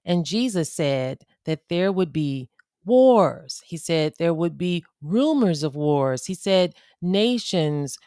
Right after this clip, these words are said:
would go to war against nations and that there would be famines and plagues and earthquakes in divers places. And then he said, after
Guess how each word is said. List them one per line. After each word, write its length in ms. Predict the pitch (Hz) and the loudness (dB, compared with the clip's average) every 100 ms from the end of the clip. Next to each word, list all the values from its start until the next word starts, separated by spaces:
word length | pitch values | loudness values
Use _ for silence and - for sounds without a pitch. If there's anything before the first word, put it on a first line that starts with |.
| _ | _
would 240 | 156 170 | -4 -2
go 240 | 143 190 196 | 0 2 2
to 180 | - 196 | 0 -4
war 360 | 190 208 202 | 0 2 2
against 360 | 190 196 185 - | 0 -2 -4 -4
nations 920 | 190 202 214 202 - 156 139 127 135 _ _ | -2 0 -2 -2 -4 -4 -4 -8 -12 _ _
and 200 | - 165 | -6 -2
that 240 | 170 165 - | 0 0 -2
there 160 | 190 | -2
would 180 | 185 196 | 0 -2
be 200 | 202 202 - | -2 -6 -4
famines 760 | 226 220 220 208 170 151 151 143 | 0 2 2 2 2 0 -2 -8
and 280 | - 160 175 | -8 -6 -6
plagues 720 | - 226 220 208 190 165 151 | -6 0 2 2 0 -4 -6
and 180 | 170 170 - | -4 -4 -2
earthquakes 680 | 208 214 226 - 170 143 - | 0 0 -2 -2 -2 -2 -4
in 140 | 175 | -4
divers 420 | 160 156 160 165 - | 0 2 2 -2 -6
places. 640 | 190 202 208 - - - _ _ _ _ _ _ - | -4 -2 -4 -12 -18 -20 _ _ _ _ _ _ -10
And 220 | 180 170 | -8 -2
then 200 | 220 269 | 2 2
he 120 | 330 302 | 2 -2
said, 500 | - 151 131 113 - _ | -2 0 0 -4 -12 _
after 260 | 156 165 | -16 -12